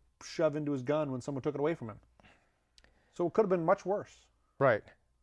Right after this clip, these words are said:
Speaker 2: Um, so he's just a, a, a crazy guy. Uh, Jared Lee Loeffner
Speaker 1: Yeah.
Speaker 2: was his, is
Speaker 1: Loeffner.
Speaker 2: his, he's called a suspect.
Speaker 1: Yes.
Speaker 2: Now, technically, he's a suspect until convicted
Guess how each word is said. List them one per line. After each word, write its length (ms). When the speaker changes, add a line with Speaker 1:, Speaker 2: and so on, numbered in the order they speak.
Speaker 2:
Um, 560
so 180
he's 160
just 160
a, 320
a, 60
a 40
crazy 280
guy. 380
Uh, 180
Jared 440
Lee 220
Loeffner 720
Speaker 1:
Yeah. 260
Speaker 2:
was 180
his, 280
is 60
Speaker 1:
Loeffner. 140
Speaker 2:
his, 260
he's 160
called 180
a 40
suspect. 640
Speaker 1:
Yes. 480
Speaker 2:
Now, 260
technically, 520
he's 120
a 60
suspect 480
until 380
convicted 640